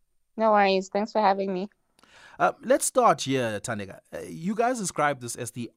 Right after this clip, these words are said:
Speaker 2: arbitrary blocking of I Ds. What is actually happening? Why does Home Affairs block these I Ds according to your understanding? What information have they given you pertaining to that? Um, and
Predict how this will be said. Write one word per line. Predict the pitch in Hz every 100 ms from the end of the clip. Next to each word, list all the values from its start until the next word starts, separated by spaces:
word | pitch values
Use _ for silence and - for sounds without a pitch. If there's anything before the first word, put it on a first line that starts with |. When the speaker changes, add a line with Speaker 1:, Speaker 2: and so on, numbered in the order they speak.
| 123
Speaker 2:
arbitrary | 139 185 190 175 - 156 135 117 - _ _ -
blocking | 110 123 - 123 110
of | 104 101 -
I | 110 104
Ds. | 98 98 - - _ _ _ _ -
What | 330
is | 349
actually | 120 - 135 117
happening? | 107 - 98 101
Why | 139 190
does | 180 147
Home | 131 139
Affairs | 127 127 110
block | - 135 -
these | 110
I | 107 104
Ds | 98
according | 95 - 101 95
to | 101
your | 95
understanding? | 92 90 95 95 98
What | 123 - 139
information | 120 113 101 104 107
have | 95
they | 98
given | 107 98 98
you | 92
pertaining | 87 - 95 95
to | - 98
that? | 113 - - _ _ _ -
Um, | 101 101 101 104 104
and | 73 76 131